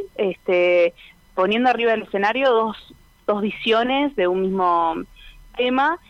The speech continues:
y de, a partir de ahí, bueno, ellos después, este, estuvieron en la organización del Festival de Teatro de Cali, que ahí nos llamaron, nos convocaron para ver si teníamos la posibilidad de asistir, y nos volvimos a encontrar con ambas obras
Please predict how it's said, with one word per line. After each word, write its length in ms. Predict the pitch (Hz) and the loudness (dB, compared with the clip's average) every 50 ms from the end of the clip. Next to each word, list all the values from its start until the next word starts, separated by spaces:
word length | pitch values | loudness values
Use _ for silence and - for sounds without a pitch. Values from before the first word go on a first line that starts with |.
| - - - - - | -20 -20 -20 -14 -6
y 160 | - 226 240 | -2 0 2
de, 140 | 220 233 233 | 4 4 4
a 140 | 220 196 202 | 4 2 2
partir 400 | 202 220 220 214 - 262 269 269 | 0 -2 -2 0 0 0 0 2
de 100 | 269 277 | 2 2
ahí, 340 | 269 269 285 294 294 302 311 | 2 2 2 2 0 0 0
bueno, 360 | 294 262 247 240 220 208 208 - | 0 0 0 0 0 0 0 -2
ellos 300 | - 220 214 - 233 214 | -2 -4 -4 -4 -4 -4
después, 260 | 208 - - 220 208 - - | -4 -2 -2 -2 -2 -2 -6
este, 280 | 208 190 - - 196 | -10 -8 -6 -4 -4
estuvieron 400 | 180 - - 196 196 196 208 208 | -4 -2 -2 0 0 2 2 0
en 60 | 202 | 0
la 80 | 190 185 | 0 0
organización 640 | 185 185 180 185 185 190 185 175 - - 202 202 202 | 0 0 -2 -4 -4 -4 -6 -6 -4 -4 -4 -4 -2
del 120 | 196 190 185 | -4 -4 -4
Festival 520 | - 170 - - 190 180 185 185 185 190 | -6 -10 -6 -4 0 0 0 0 0 -2
de 100 | 190 185 | -4 -4
Teatro 320 | - 190 185 185 - 190 | -2 -2 -2 -2 0 -2
de 100 | 190 190 | -2 -2
Cali, 520 | 190 - 214 220 226 226 233 240 247 269 285 - - - _ - | 0 0 0 2 2 0 -2 -4 -6 -8 -10 -12 -18 -14 _ -2
que 80 | 185 | -2
ahí 120 | 175 175 190 | -2 -2 -2
nos 160 | 196 202 190 - | -6 -6 -6 -4
llamaron, 540 | - 185 190 190 185 185 185 196 202 214 233 | -4 -4 -2 0 0 0 0 0 -2 -2 -2
nos 100 | 226 190 | -4 -4
convocaron 800 | - - 180 180 180 175 - - 180 180 180 190 202 214 226 226 _ | -4 -4 -4 0 0 -2 0 0 -2 0 0 -2 -2 -4 -6 -10 _
para 220 | - 170 160 165 165 | -6 -4 -2 0 0
ver 120 | 165 165 - - | 0 -2 -4 -8
si 240 | 185 175 170 170 165 | -8 -6 -6 -6 -4
teníamos 380 | - 170 165 175 170 170 160 156 | -4 -2 -2 -2 -2 -2 -2 -2
la 120 | 170 170 | -2 -2
posibilidad 520 | - 170 165 - 180 175 165 175 170 170 | -4 -4 -6 -4 -6 -4 -2 0 0 2
de 100 | 175 180 | 2 0
asistir, 640 | 175 165 - 202 180 - - 226 220 220 226 247 294 294 - - - - - - - - | 0 -2 -4 -8 -10 -6 -4 -2 0 0 0 0 -2 -4 -8 -18 -20 -20 -20 -20 -12 -4
y 120 | - 226 233 | 0 0 2
nos 180 | 233 226 214 | 2 2 0
volvimos 460 | 196 208 208 202 208 220 220 226 226 226 | 0 0 -2 -2 -2 -2 -4 -4 -2 -2
a 60 | 240 | -2
encontrar 720 | 233 220 - - 208 196 190 208 202 202 202 208 226 277 - - - - - - | -2 -2 -2 -2 -2 -2 -2 -2 0 2 2 0 -2 -4 -8 -12 -20 -20 -12 -6
con 220 | - 190 185 185 | -4 -4 -2 -2
ambas 360 | 190 196 208 214 214 202 - | -2 -2 -2 -2 -2 -4 -2
obras 300 | - 196 190 190 202 220 | -2 0 0 0 0 -2